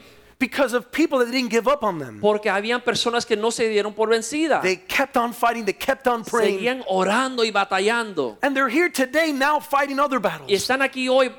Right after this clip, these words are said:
Speaker 2: peleando otras batallas ahora
Speaker 1: and being victorious in those
Speaker 2: y
Speaker 1: battles.
Speaker 2: obteniendo victorias.
Speaker 1: How powerful is that?
Speaker 2: ¿Cuán poderoso es esto?
Speaker 1: I know people like that.
Speaker 2: Yo conozco muchos así.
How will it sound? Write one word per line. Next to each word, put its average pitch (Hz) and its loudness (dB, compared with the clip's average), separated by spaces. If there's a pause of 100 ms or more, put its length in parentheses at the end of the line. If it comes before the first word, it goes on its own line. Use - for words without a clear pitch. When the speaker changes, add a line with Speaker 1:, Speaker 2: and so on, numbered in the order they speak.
(260)
Speaker 2:
peleando 220 -2
otras 294 0
batallas 185 0
ahora 151 2
Speaker 1:
and 233 0
being 269 2
victorious 285 0
in 214 -2
those 180 -2
Speaker 2:
y 147 -4
Speaker 1:
battles. 147 -2
Speaker 2:
obteniendo 208 0
victorias. 220 -2 (1160)
Speaker 1:
How 190 -6
powerful 214 0
is 170 -2
that? 175 0
Speaker 2:
¿Cuán 220 0
poderoso 214 0
es 208 -6
esto? 240 0 (400)
Speaker 1:
I 226 4
know 247 0
people 170 -6
like 160 -2
that. 180 2 (100)
Speaker 2:
Yo 202 0
conozco 240 -2
muchos 233 2
así. 135 -2